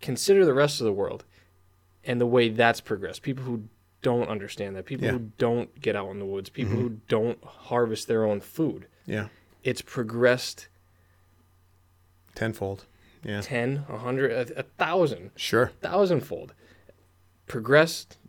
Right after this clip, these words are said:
Speaker 1: degressed, however you want to look at
Speaker 2: Right,
Speaker 1: that.
Speaker 2: right.
Speaker 1: Do you know what I mean?
Speaker 2: Yep.
Speaker 1: So we're sitting here <laughs> and essentially not socializing. We're sitting in our own bubble, breathing our own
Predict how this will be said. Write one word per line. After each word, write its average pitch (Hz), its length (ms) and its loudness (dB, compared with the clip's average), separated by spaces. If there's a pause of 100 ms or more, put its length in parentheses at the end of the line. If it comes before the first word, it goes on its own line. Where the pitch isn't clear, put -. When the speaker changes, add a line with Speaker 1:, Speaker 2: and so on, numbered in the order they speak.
Speaker 1:
degressed, 143 560 2 (180)
however 170 480 2
you 127 180 0
want 113 400 2 (600)
to 139 100 -2
look 127 240 2
at 127 60 -2
Speaker 2:
Right, 104 180 0
Speaker 1:
that. 104 60 -2
Speaker 2:
right. 101 240 -2 (260)
Speaker 1:
Do 120 180 -6
you 135 80 2
know 143 100 2
what 143 120 2
I 143 40 2
mean? 147 260 0
Speaker 2:
Yep. 131 220 -2 (720)
Speaker 1:
So 127 380 4 (800)
we're 143 280 4
sitting 170 380 0
here 139 420 0 (440)
<laughs> - 280 -20
and 120 680 -2
essentially 139 580 0
not 110 360 2
socializing. 143 680 -8 (280)
We're 117 100 -6
sitting 147 400 -2
in 131 100 -2
our 110 240 -2
own 131 340 0
bubble, 107 520 2 (440)
breathing 127 440 0
our 107 160 0
own 117 260 0